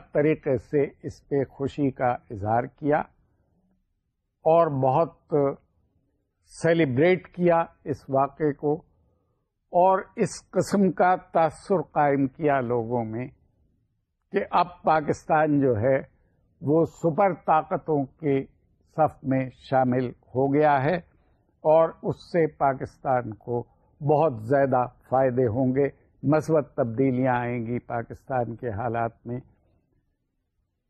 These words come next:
یہ سب کچھ ہوا یا نہیں ہوا، یا اس کے کیا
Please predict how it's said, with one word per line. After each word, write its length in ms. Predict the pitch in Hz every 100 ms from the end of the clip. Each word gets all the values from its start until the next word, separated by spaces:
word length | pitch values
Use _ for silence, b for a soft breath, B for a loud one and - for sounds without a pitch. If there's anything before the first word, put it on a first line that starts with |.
| _ _ _ _ _
یہ 120 | 131 143
سب 180 | 151 135
کچھ 220 | - - -
ہوا 180 | 151 160
یا 140 | 156 143
نہیں 260 | 143 165
ہوا، 280 | 135 156 156
یا 160 | 151 139
اس 180 | 135 -
کے 160 | - 143
کیا 260 | - 151